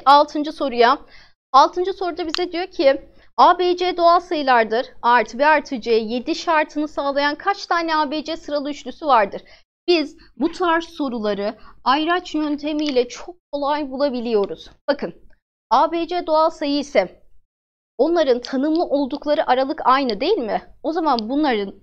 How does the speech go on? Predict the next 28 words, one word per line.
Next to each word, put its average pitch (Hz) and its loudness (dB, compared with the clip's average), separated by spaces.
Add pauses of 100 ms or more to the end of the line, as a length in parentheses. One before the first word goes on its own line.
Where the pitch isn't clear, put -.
üç 330 -6
tane 262 0
o 247 0
elemanı 262 -2
özdeş 311 0
elemanlarmış 320 -2
gibi 285 -6
düşünebiliyoruz. 277 -4 (380)
Yani 240 0
bizim 277 -4
üç - -10
tane 208 -4 (260)
özdeş 220 -2
elemanımız 262 -2
varmış. 220 -2 (420)
Toplamları 339 0
yedi 330 -6
iken 330 -2
bunu 302 -2
da 311 2
B 311 4
olarak 262 -2
alabiliyoruz. 185 -6 (180)
O 339 -2
zaman 294 2
ne 349 2
yapacağım 220 4
ben? 190 -6